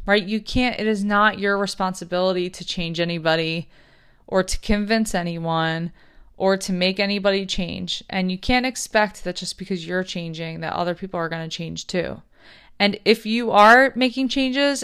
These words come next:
and other people are following in your footsteps, praise God, 'cause that's a huge blessing. And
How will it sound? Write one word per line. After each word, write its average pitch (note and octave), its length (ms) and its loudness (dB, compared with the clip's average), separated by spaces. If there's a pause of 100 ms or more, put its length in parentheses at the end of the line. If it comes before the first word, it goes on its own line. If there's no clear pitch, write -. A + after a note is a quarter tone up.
(120)
and G3+ 160 2
other G#3 260 6
people A3+ 300 -2
are G#3+ 120 4
following A3+ 640 4
in A3 100 0
your G#3+ 140 0
footsteps, A#3 760 -2 (400)
praise G3+ 320 2
God, D#3+ 380 2 (340)
'cause F#3 160 -8
that's F#3 180 -2
a F3 40 -6
huge F#3+ 280 -4
blessing. D#3+ 480 -6 (1000)
And E3+ 560 2